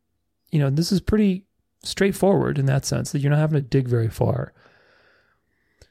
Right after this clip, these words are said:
Now, in Hebrews nine, verse twenty-three through twenty-four, it starts talking about shadows and copies. "Thus it was necessary for the copies of the heavenly things to be purified with these rites, but the heavenly things themselves with better sacrifices than these.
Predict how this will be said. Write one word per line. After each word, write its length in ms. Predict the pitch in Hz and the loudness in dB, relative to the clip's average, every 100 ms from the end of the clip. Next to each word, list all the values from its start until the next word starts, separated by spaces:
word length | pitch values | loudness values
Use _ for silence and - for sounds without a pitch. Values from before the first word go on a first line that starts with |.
| _ _ 165 | _ _ 0
Now, 120 | 175 | 2
in 80 | 170 | 4
Hebrews 420 | 254 277 262 202 | 4 4 4 4
nine, 300 | 190 196 202 | 4 4 4
verse 200 | 170 156 | 2 2
twenty-three 440 | - 151 131 - 147 | 0 2 2 2 0
through 120 | 135 | 0
twenty-four, 460 | - 120 - 208 | 2 0 2 0
it 40 | 185 | 0
starts 240 | - 165 | 0 -2
talking 260 | - 143 147 | 0 0 2
about 140 | 131 | 0
shadows 480 | - - 131 127 113 | -2 0 2 2 2
and 140 | 107 | 0
copies. 720 | - 117 113 110 131 - - - _ _ _ _ _ _ _ - | -2 -2 -2 -2 -6 -10 -14 -18 _ _ _ _ _ _ _ -6
"Thus 200 | 156 151 | 0 2
it 80 | 175 | 2
was 160 | 147 135 | 2 2
necessary 400 | 151 - 151 139 | 2 2 0 2
for 140 | 131 | 2
the 60 | 113 | 0
copies 500 | - - 262 247 151 | -2 0 2 2 2
of 100 | 131 | 2
the 100 | 123 | 0
heavenly 320 | 143 143 127 | 0 2 0
things 260 | - 110 - | 0 -4 -4
to 100 | 123 | -6
be 100 | 117 | -6
purified 540 | - 220 202 - 113 | -4 -2 0 -2 -4
with 140 | 107 | -4
these 180 | - 107 | -6 -4
rites, 500 | 110 117 - - - _ _ _ _ _ _ _ _ _ - | -2 -2 -4 -8 -16 _ _ _ _ _ _ _ _ _ -6
but 140 | 147 | 0
the 80 | 151 | 2
heavenly 260 | 170 170 | 4 2
things 220 | 151 151 131 | 2 2 2
themselves 500 | 120 - 202 170 143 | 0 2 2 4 2
with 180 | 123 | 0
better 200 | 147 123 | 0 0
sacrifices 760 | 113 - 113 117 - 120 - 113 | 0 -2 -2 -4 -4 -4 -4 -4
than 160 | 107 101 | -4 -4
these. 480 | 120 117 - - | -4 -4 -8 -14